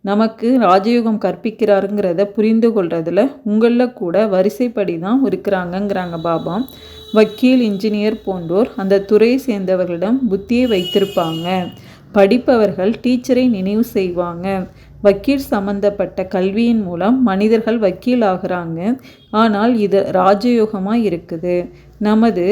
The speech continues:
புத்தியின் தொடர்பு பரமபிதா பரமாத்மாவிடம் இருக்குது. இந்த விஷயத்துல மகிழ்ச்சியானது முற்றிலும் அதிகரிக்கணுங்கிறாங்க பாபா. மிகவும் இனிமையாக இருக்கணும், சுபாவமும் மிகவும் நன்றாக இருக்கணும்னு பாபா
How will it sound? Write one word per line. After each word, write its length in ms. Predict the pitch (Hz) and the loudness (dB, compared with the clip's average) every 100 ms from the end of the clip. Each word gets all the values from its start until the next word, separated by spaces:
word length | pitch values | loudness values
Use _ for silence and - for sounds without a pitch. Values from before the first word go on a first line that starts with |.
| 262 - | 0 -2
புத்தியின் 540 | 196 220 - 269 277 320 | -4 -4 0 2 2 2
தொடர்பு 480 | 247 185 170 160 196 269 - - | 0 0 -2 -2 -2 -2 -6 -8
பரமபிதா 640 | - 202 226 262 254 240 240 240 | 2 4 6 4 4 2 2 2
பரமாத்மாவிடம் 1040 | 214 196 214 240 254 - 220 190 202 254 | -2 0 2 2 0 -2 -4 -2 0 2
இருக்குது. 460 | 240 175 - 170 175 - - - - | 0 -2 -4 -2 -4 -6 -14 -20 -6
இந்த 140 | 214 226 | 2 4
விஷயத்துல 720 | 214 220 269 254 247 190 190 285 - | 4 2 2 2 0 0 0 0 -2
மகிழ்ச்சியானது 880 | 202 185 240 233 262 226 202 180 220 | -4 -2 -2 -2 -2 -2 -2 -2 2
முற்றிலும் 600 | 254 190 170 220 220 262 | 2 2 -2 -2 2 2
அதிகரிக்கணுங்கிறாங்க 1080 | 226 185 196 196 - 180 185 214 196 175 170 | 2 0 -2 -4 -4 -8 -2 -2 -2 -2 -4
பாபா. 380 | 165 170 165 190 262 - - - | -2 -2 0 -2 -4 -10 -20 -4
மிகவும் 400 | 214 214 240 233 | 2 4 6 4
இனிமையாக 600 | 202 202 226 220 208 208 262 | 2 0 2 2 0 0 0
இருக்கணும், 600 | 214 165 - 170 185 170 - _ - | -2 -4 -8 -6 -6 -6 -12 _ -6
சுபாவமும் 680 | - 202 240 240 226 247 262 | -2 4 4 4 4 4 2
மிகவும் 380 | 208 226 240 | 2 -2 -2
நன்றாக 480 | 196 180 190 214 208 254 | -2 -4 -2 0 0 0
இருக்கணும்னு 680 | 226 190 190 185 175 175 254 - - | 0 -2 -4 -8 -8 -2 -2 -2 -2
பாபா 320 | 190 180 196 | 0 2 0